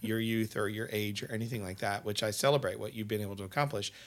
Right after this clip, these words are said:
but what, what keeps younger generations from seeing it the way that you see it? What, what do you think are some of the barriers or keeping, you know, keeping them away from getting a big picture mentality,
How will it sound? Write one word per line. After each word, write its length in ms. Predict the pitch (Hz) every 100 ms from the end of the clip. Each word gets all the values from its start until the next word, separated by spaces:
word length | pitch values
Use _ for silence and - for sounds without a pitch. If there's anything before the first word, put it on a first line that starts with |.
| - -
but 160 | - 156
what, 320 | 156 160 -
what 200 | 180 -
keeps 500 | - 202 214 - - -
younger 360 | 127 139 147
generations 720 | 139 131 127 127 139 - 120 107
from 200 | 139 117
seeing 400 | - 135 151 143
it 120 | 107
the 80 | 113
way 200 | 117 110
that 140 | 117
you 120 | 110
see 280 | 101 - 180
it? 140 | 165 -
What, 260 | 120 135 143
what 120 | 147
do 60 |
you 80 | 180
think 300 | 175 165 147
are 220 | 160 139 - - -
some 240 | - 143 143
of 100 | 135
the 60 |
barriers 680 | 120 123 131 135 107 107 107
or 80 | 117
keeping, 560 | - 139 135 123 120 -
you 160 | 123 120
know, 100 | 110
keeping 460 | - - 202 170
them 160 | 143 131
away 300 | 123 123 135
from 260 | 135 113 110
getting 340 | 120 123 117 117
a 140 | 113
big 340 | 110 135 143
picture 320 | 160 170 196 180
mentality, 720 | 180 165 113 104 104 113